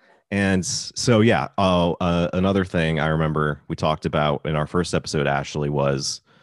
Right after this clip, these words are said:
um, that I don't care for, uh, Ben and Abigail's relationship.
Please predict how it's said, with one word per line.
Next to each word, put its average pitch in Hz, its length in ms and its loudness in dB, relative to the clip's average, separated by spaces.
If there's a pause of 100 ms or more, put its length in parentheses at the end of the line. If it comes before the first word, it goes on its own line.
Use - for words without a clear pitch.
(320)
um, 71 600 -2 (400)
that 87 160 2
I 87 80 2
don't 85 180 2
care 85 240 0
for, 78 580 0 (420)
uh, 76 480 0 (600)
Ben 85 600 0
and 78 300 -2
Abigail's 78 840 -2 (300)
relationship. 90 800 0